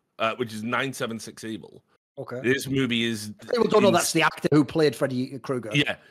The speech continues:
Speaker 1: this, this, that movie is insane. <laughs> Like, and it's got, this guy is in it.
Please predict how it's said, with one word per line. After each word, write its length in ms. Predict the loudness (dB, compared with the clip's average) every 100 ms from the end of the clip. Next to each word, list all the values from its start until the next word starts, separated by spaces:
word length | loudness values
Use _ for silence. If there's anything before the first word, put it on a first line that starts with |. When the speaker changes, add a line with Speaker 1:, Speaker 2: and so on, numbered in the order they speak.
| _
Speaker 1:
this, 340 | 0 2 2 -4
this, 400 | 0 2 2 -2 -12 _ -2
that 300 | 0 0 0
movie 360 | 0 2 0
is 120 | -2
insane. 540 | -4 -4 -2 -4 -4 -14 _ -12
<laughs> 400 | -12 -8 -4 0
Like, 340 | 2 0 0 0
and 160 | 2
it's 200 | 0 0
got, 240 | -2 -2 -2 -4
this 240 | 0 0 0
guy 280 | 0 0
is 180 | 0 -2
in 120 | -4
it. 160 | -4